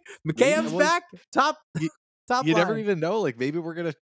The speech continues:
Speaker 1: like, bring in another, like, gal like we did last year mid-season, and he'll be on the second line, you know? Like, y-, it's kinda funny. We spend all this time thinking about what our opening night lines are going to be, but they will not be our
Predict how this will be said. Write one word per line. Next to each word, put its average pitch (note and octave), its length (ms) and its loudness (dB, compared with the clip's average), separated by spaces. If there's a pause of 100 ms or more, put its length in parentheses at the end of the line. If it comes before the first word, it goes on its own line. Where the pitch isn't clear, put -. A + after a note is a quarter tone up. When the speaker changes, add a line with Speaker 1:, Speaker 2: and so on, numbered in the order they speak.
Speaker 1:
like, A#2+ 260 -4
bring B2+ 280 -8
in D#3 120 -8
another, D3 380 -6
like, C3 260 -6
gal D#3 280 -6
like A#2 180 -6
we A#2+ 80 -10
did B2+ 120 -8
last C3 360 -6
year A#2 80 -8
mid-season, B2 640 -10
and A2 140 -12
he'll D3+ 160 -4
be G3+ 160 -4
on B2 160 -6
the A2+ 80 -10
second G#2+ 340 -14
line, G2 220 -14
you G2 80 -16
know? A2 140 -14
Like, C3+ 220 -14
y-, A#2 180 -20 (360)
it's D3+ 180 -12
kinda B3 220 -8
funny. - 240 -8
We A#2+ 120 -6
spend C#3 260 -12
all C3 80 -12
this A#2 160 -14
time B2+ 260 -16
thinking A#2 220 -18
about G#2 200 -14 (340)
what B2+ 180 0
our B2+ 160 0
opening B2+ 320 -10
night A2+ 280 -10
lines A2+ 300 -12
are G#2 60 -10
going G#2+ 180 -12
to G2+ 60 -18
be, A2 280 -12 (400)
but C3 160 -6
they D3+ 140 0
will D#3+ 400 -4
not D3 320 -4
be C#3 240 -6
our A2+ 400 -6